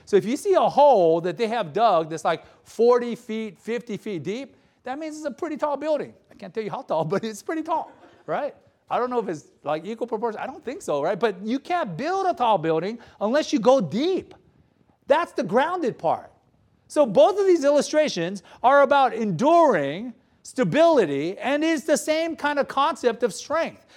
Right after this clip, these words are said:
And Paul is building on this strength idea by saying that, that as you are spiritually strengthened with capacity to endure and to accomplish, then Christ now is indwelling you. You sense that he is your focus, and you,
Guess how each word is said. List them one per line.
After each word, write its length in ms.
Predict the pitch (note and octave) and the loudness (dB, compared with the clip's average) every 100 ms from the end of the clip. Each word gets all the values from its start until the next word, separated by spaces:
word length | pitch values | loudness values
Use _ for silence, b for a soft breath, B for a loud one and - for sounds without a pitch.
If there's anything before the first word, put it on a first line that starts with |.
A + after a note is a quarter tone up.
| B | B
And 160 | A3+ A3 | -8 -6
Paul 280 | - E4 E4+ | 2 6 6
is 220 | C#4 F#3 | 6 2
building 440 | C#3+ C4 E4+ E4+ | 0 2 2 2
on 200 | D4+ C4+ | 0 0
this 120 | B3 - | -2 -8
strength 400 | - C#4+ E4 A#3 | -2 0 0 2
idea 440 | F3 D3 E3+ G#3+ | 0 2 0 0
by 160 | A3 A3+ | 0 -2
saying 320 | C4+ C4+ C4 | -4 -8 0
that, 180 | B3 F#3+ B B - | 0 0 B B -2
that 160 | A3+ | 0
as 280 | G#3 C#4 C4 | 2 0 0
you 140 | D#4 | 2
are 140 | C#4+ B3 | 2 2
spiritually 680 | - - C#4+ F4 - D#4+ D#4 | -2 -6 -4 -4 -4 -4 -4
strengthened 800 | - - C4+ D4+ - C#3+ D3+ | -8 -6 -4 -4 -6 -8 -4
with 140 | G#3 G3 | -4 -4
capacity 520 | G#3+ B3 C4 D#4+ C#4 | -4 -4 -4 -8 -8
to 100 | A#3 | -6
endure 680 | G#3 A#3 G3+ D4 C4+ F3+ F3 B B | -6 -6 -2 2 4 4 2 B B
and 160 | A3 A3+ | -8 -4
to 120 | B3 | -2
accomplish, 720 | A3+ - D4 D#4 D#3+ C#3+ D#3+ b b | -2 0 -2 0 0 -2 -4 b b
then 180 | C4 C4 | -2 -2
Christ 440 | - D#4 E4+ E4+ | 0 2 2 -2
now 240 | D#4 D4 C4 | -4 0 0
is 140 | F#3 | 0
indwelling 720 | G#3 D#3 F3 C#4 D#4+ D4+ F#3+ | -2 -4 -2 0 0 -2 -4
you. 340 | D3 C#3 D3 G3+ | -6 -4 -4 -4
You 200 | A3+ C4+ | -2 -4
sense 480 | - - D#4+ E4+ | -6 -4 -4 -4
that 240 | - G3+ F#3+ | -2 -2 0
he 200 | A#3+ C#4 | -4 -6
is 140 | B3 | -2
your 120 | A#3+ | -2
focus, 720 | G#3 - F4 D#4 E3 C#3 E3+ - b b b A#3 | -2 2 2 2 -6 -8 -8 -16 b b b -6
and 180 | A3+ | -4
you, 600 | A#3+ F4+ D#4+ F#3+ G#3 C#4 | 2 4 4 4 2 0